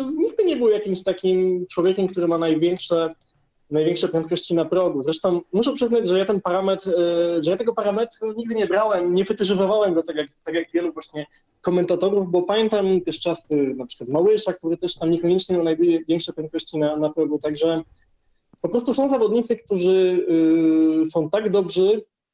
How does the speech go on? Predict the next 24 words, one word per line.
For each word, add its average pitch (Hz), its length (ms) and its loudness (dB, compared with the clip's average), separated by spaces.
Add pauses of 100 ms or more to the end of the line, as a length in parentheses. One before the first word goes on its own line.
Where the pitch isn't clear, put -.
(480)
że 180 520 2
są 202 180 -2
takie 196 200 0
momenty, 175 380 2
kiedy 156 220 0
naprawdę, 143 680 0 (140)
y, 127 200 -4
nikt 156 280 -2 (180)
nie 139 120 -2
może 139 200 0
z 131 80 -8
nimi 139 220 -4
rywalizować. 135 540 -4 (160)
Przy 202 140 -4
czym 240 140 0
taka 180 180 0
forma 170 260 0
nie 160 120 -2
trwa 160 140 -4
cały 160 260 -4
czas. 151 340 -4
Natomiast 190 380 -8
Kamil 202 240 -2
Stoch 208 340 -2